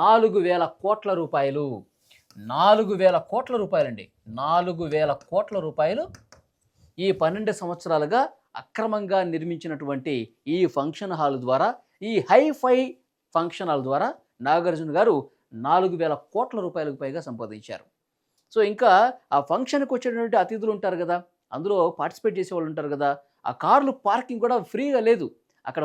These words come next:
పార్క్ చేసుకుంటే దానికి సపరేట్గా ఛార్జీలు అంట. చూసారా? So, ఎంత అడుగడుగునా దోచేసినటువంటి పరిస్థితి అక్కడ కనిపిస్తోంది. అంత గొప్ప ఛార్జీలు పెట్టారు. So,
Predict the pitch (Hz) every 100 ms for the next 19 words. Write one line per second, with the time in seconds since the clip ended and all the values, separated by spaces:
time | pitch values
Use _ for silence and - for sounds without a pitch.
0 | 147 196 233 240 262 254 240 220 208 147
1 | 139 254 262 247 - 180 175 160 113 98
2 | _ _ _ _ _ _ _ _ _ -
3 | 190 190 240 - _ _ - 220 165 240
4 | - 247 - 131 165 208 220 220 226 214
5 | 143 147 185 208 196 170 160 147 139 135
6 | 135 160 156 123 - _ 139 143 123 131
7 | 135 127 131 85 - _ _ - 123 -
8 | 131 120 127 165 - 147 214 220 147 120
9 | 95 _ _ _ _ _ _ _ _